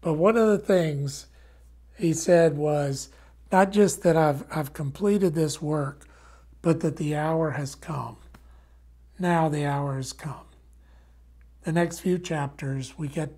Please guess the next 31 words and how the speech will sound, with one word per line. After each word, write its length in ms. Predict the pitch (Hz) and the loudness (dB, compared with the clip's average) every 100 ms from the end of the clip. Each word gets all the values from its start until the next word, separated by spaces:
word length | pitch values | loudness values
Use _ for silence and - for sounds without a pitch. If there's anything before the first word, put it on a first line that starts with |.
| - - - - - | -20 -20 -20 -18 -6
we 160 | 156 | -4
see 720 | 139 - 226 190 143 131 131 - - - - | -4 -4 -2 0 0 -2 -6 -14 -20 -20 -14
what 220 | - 160 160 | -6 -4 -2
that 220 | 147 143 | -4 -4
means 420 | 143 135 127 131 | -4 -4 -6 -10
to 100 | - | -10
Jesus. 640 | 139 135 131 127 - - 180 - | -6 -4 -6 -8 -14 -14 -14 -14
He's 240 | - 160 131 | -6 -6 -4
gotta 260 | 160 147 | -4 -4
pay 220 | 139 143 | -4 -4
the 100 | 135 | -4
price. 640 | 139 - 139 135 127 - - - - - - - _ - _ | -6 -8 -10 -10 -12 -12 -16 -20 -20 -20 -20 -20 _ -20 _
So 180 | - 196 | 0 6
let's 200 | 202 233 | 6 6
go 180 | - 190 | 8 8
ahead 100 | 185 | 8
and 80 | 151 | 4
start 400 | - 185 180 165 | 4 6 8 6
in 100 | 143 | 0
John 360 | 160 160 165 | 0 0 -2
chapter 420 | - 165 160 160 | 0 -2 0 -2
eighteen. 480 | 156 160 160 170 170 | 0 0 0 0 0
It 80 | 160 | -2
starts 480 | - - 185 202 - | -2 2 4 2 0
in 80 | 214 | -4
the 60 | |
garden, 500 | 190 214 208 160 127 | 0 2 2 0 -6
the 100 | 131 | -10
Garden 320 | 139 156 147 | -6 -4 -4
of 100 | 151 | -4
Gethsemane. 640 | 147 156 143 156 135 123 123 | -2 -2 -2 -4 -4 -6 -12